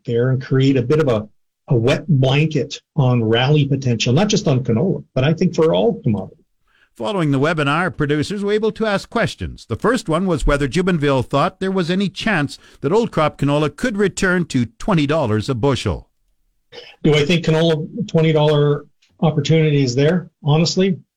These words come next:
Speaker 1: I don't think so. Would love to see it, but it's gonna require something of significance, and especially, uh, a real rebound in terms of, uh, vegetable oil markets worldwide, which ha-, have been under some pressure.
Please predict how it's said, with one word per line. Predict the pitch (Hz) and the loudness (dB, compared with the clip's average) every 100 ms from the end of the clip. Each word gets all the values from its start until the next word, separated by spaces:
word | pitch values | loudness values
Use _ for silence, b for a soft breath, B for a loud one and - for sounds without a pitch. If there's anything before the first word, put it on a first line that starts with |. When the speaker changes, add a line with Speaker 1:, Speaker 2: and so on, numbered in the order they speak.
| _ _ | _ _
Speaker 1:
I | 123 | -2
don't | 131 131 | -2 0
think | 117 | -2
so. | - - _ _ - B _ _ - | -6 -10 _ _ -20 B _ _ -2
Would | 143 | 0
love | 147 165 | 2 0
to | 165 | 0
see | 151 156 | 0 2
it, | 160 - - - | 0 -4 -6 -2
but | 143 | 0
it's | 143 | 0
gonna | 143 151 131 | 0 0 0
require | 131 123 - 160 180 165 | 0 -4 -2 0 2 0
something | 139 160 151 143 | 0 0 0 0
of | 131 | -2
significance, | - 107 120 107 107 - | -4 -2 -2 -2 -6 -4
and | 127 | 0
especially, | 127 117 147 139 147 131 127 123 | 0 0 0 0 0 0 2 0
uh, | 113 117 | -2 -2
a | 123 | -2
real | 117 127 180 196 165 | 2 2 4 2 2
rebound | 135 147 175 143 113 101 110 139 - _ _ _ _ - | 2 2 2 0 -4 -4 -2 -2 -4 _ _ _ _ -2
in | 147 131 | 0 0
terms | - 147 151 131 | 0 0 2 2
of, | 127 120 127 - | 0 -2 -4 -4
uh, | 123 117 123 | -2 0 0
vegetable | 113 143 143 - 131 139 143 | 0 0 0 0 0 0 2
oil | 143 147 143 | 2 4 2
markets | 139 143 143 156 - - - _ - | 2 0 0 -2 -2 -6 -10 _ -20
worldwide, | - 131 135 139 127 117 113 143 | -4 2 4 4 2 0 0 2
which | 135 - - - | 0 -2 -6 -2
ha-, | 123 - | -2 0
have | 120 127 | 0 2
been | 127 | 2
under | 123 127 127 | 2 2 0
some | - 139 151 | 2 2 2
pressure. | 123 107 151 165 | 0 0 0 0